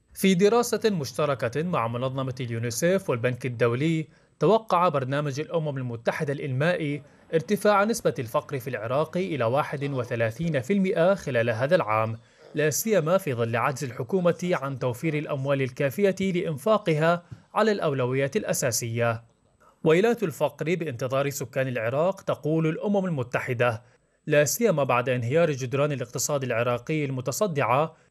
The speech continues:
إثر تداعيات جائحة كورونا وانخفاض أسعار النفط المورد الأساسي للعراق، حتى باتت خزينة الدولة خاوية.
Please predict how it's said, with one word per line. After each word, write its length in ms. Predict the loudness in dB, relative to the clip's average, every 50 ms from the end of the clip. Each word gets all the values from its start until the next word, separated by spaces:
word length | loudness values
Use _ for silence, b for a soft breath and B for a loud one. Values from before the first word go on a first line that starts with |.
| _ _ _ 2 2
إثر 220 | 2 4 2 2
تداعيات 600 | 4 2 2 4 4 4 4 2 2 2 2 2 -2
جائحة 460 | -4 -2 -2 -2 -2 -4 -6 -6 -6
كورونا 600 | -6 -6 -4 -2 2 2 2 2 2 0 0 0
وانخفاض 640 | 0 0 -2 -4 -4 -8 -10 -6 -2 -2 -2 0 0
أسعار 380 | -2 -2 -2 0 0 0 0 0
النفط 380 | 0 0 -2 -2 -2 -4 -2 -2 -2 -4 b b b b b b
المورد 440 | -4 -2 0 0 0 0 0 2 2
الأساسي 600 | 0 0 0 -2 2 2 2 2 2 0 0 0 0
للعراق، 560 | 0 0 2 0 2 2 2 2 2 0 -2
حتى 520 | -2 -2 -2 -2 -6 -6 -4 -2 -2 0
باتت 360 | 4 4 4 4 4 2 -2
خزينة 400 | -2 -6 -6 -6 -4 -4 -6 -6 -6 -8
الدولة 520 | -10 -4 0 0 0 2 0 -2 -2 -4 -6 _ _
خاوية. 840 | -18 -8 -4 -2 -2 -2 -2 -4 -4 -2 -2 -2 -2 -4 _ _